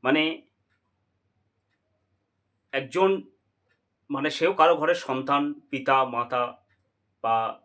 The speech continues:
আহ, পি-, পিতা অথবা কারোর, আহ, সন্তান, যাই কিছু হোক, সেই ব্যক্তিটি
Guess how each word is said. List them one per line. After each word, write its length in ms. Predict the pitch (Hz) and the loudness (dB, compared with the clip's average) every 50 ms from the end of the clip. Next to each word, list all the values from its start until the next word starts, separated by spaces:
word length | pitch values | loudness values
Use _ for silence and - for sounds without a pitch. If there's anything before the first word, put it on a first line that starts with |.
| _ _ _ | _ _ _
আহ, 100 | - 117 | -10 -10
পি-, 280 | 113 - - - 135 135 135 - | -10 -10 -10 -10 -10 -10 -8 -6
পিতা 300 | 151 151 147 156 143 131 | -6 -4 0 2 4 4
অথবা 600 | 131 113 123 127 123 139 135 135 131 131 127 123 - | 4 2 0 -4 -4 0 2 4 4 4 2 0 -4
কারোর, 420 | - 123 123 123 123 123 117 117 | -4 -2 -2 -2 -4 -6 -6 -4
আহ, 480 | 113 107 107 - 104 101 - _ - - | -2 0 0 0 -2 -4 -6 _ -20 -20
সন্তান, 640 | - - 127 120 120 120 127 120 117 117 120 - - - 131 | -14 -12 -10 -10 -8 -6 -6 -6 -6 -6 -10 -18 -20 -10 -4
যাই 220 | 135 131 127 123 | -2 -2 -2 -2
কিছু 240 | - - - - 113 | -6 -14 -16 -16 -14
হোক, 280 | 107 113 131 - _ _ _ _ _ _ _ _ _ _ _ _ _ _ _ _ _ _ | -12 -14 -14 -14 _ _ _ _ _ _ _ _ _ _ _ _ _ _ _ _ _ _
সেই 320 | - - - 165 170 190 | -14 -8 -4 -2 -2 -2
ব্যক্তিটি 760 | 165 143 156 151 147 - - 196 185 175 185 185 190 196 196 | -2 -2 -2 -2 -2 -4 -12 -12 -10 -10 -10 -10 -10 -12 -14